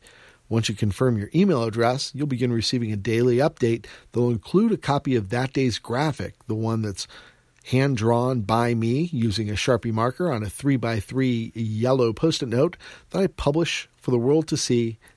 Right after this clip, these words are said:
at big yellow sticky dot com. Your email will also include a link to the exclusive audio track that complements every one of the stickies. This year, I've produced a special episode for every single one of the sticky notes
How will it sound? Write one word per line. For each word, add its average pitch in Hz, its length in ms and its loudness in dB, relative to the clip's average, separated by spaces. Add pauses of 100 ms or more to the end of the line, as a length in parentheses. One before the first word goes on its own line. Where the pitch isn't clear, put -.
(140)
at 107 200 -4
big 107 220 -2
yellow 107 200 -2
sticky 104 320 -6
dot 101 200 -6
com. 101 380 -8 (500)
Your 139 140 2
email 156 320 6
will 120 100 4
also 147 360 2
include 117 300 2
a 120 40 2
link 107 340 -4
to 127 100 -2
the 113 120 0
exclusive 107 680 -2
audio 151 380 4
track 107 440 -6
that - 180 -6
complements 113 680 -2 (260)
every 139 220 2
one 110 220 0
of 117 80 -2
the 156 80 0
stickies. - 520 -2 (320)
This 113 200 0
year, 127 200 4
I've 110 140 0
produced 120 480 0
a 104 100 0
special 120 520 -2
episode 110 580 -2
for - 240 -8 (140)
every 143 320 -2
single 123 380 -2
one 110 200 -2
of 104 80 -2
the 110 80 -6
sticky 151 340 -2
notes 101 320 -6